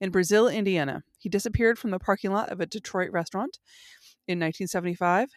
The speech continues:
and has not been seen since. Also, uh,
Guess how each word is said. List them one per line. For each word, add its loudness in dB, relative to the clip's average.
and -4
has -6
not -2
been -4
seen -2
since. -8
Also, 4
uh, 4